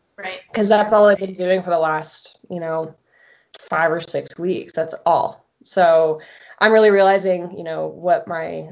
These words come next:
Speaker 2: time is worth and what my, um, you know, what that time allows for, allows, allows for, you know, time spent with my husband instead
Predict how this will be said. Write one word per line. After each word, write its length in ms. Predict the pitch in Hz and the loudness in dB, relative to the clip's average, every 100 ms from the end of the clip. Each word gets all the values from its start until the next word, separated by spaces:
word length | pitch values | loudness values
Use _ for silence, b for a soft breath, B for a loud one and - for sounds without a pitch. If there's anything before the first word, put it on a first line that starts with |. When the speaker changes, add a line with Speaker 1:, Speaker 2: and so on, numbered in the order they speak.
| - | -20
Speaker 2:
time 340 | - - 165 180 | -18 -10 -6 -4
is 140 | 202 | -4
worth 280 | 196 202 202 | -2 -2 -2
and 140 | 175 | -6
what 280 | 160 160 160 | -4 -6 -6
my, 500 | 156 156 156 151 156 156 - _ _ - - | -8 -8 -6 -6 -8 -10 -18 _ _ -16 -10
um, 540 | 160 156 156 151 151 - - 180 - _ _ _ - | -6 -4 -4 -6 -12 -20 -20 -20 -20 _ _ _ -10
you 140 | 180 | -6
know, 300 | 151 156 156 _ _ _ | -4 -6 -8 _ _ _
what 200 | 196 214 | 2 2
that 140 | 214 | 2
time 200 | - 196 | 0 0
allows 360 | 180 170 180 190 | 0 2 0 0
for, 220 | 185 156 | -6 -6
allows, 340 | 170 165 165 160 | -6 -4 -4 -2
allows 380 | 180 170 170 - | -2 0 -2 -4
for, 300 | 160 160 175 | -4 -4 -6
you 80 | 165 | -8
know, 220 | 156 156 | -8 -10
time 320 | - 165 165 | -8 -8 -8
spent 240 | - 160 | -8 -6
with 100 | - | -6
my 80 | 156 | -8
husband 380 | 156 160 156 156 | -4 -4 -2 -4
instead 540 | - - - - 175 | -6 -4 -2 -2 -4